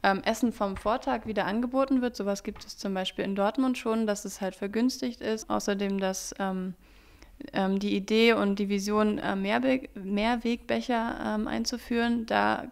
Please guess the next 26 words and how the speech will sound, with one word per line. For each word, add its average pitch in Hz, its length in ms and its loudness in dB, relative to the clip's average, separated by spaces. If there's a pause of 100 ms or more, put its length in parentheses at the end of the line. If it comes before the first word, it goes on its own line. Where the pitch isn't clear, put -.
gab 196 240 -2
es 214 140 -2
von 202 180 0
dem 202 260 -2
Studentenwerk 208 600 -2
bis 202 160 -4
jetzt 196 300 -4
die - 60 -4
Ablehnung, 214 480 0
wir 190 120 -2
haben 226 180 4
schon 247 240 -2
genug 254 300 0 (380)
Mehrwegbecher, 240 1080 2
ähm, 202 260 -2 (300)
sechstausend 220 300 2
bis 214 120 -4
achttausend, 233 840 2
das 208 180 0
ist 208 200 -8
viel 214 160 -2
zu 208 160 -4
wenig 226 320 0
bei 202 200 0
dreißigtausend 208 600 -4
Studierenden. 226 560 0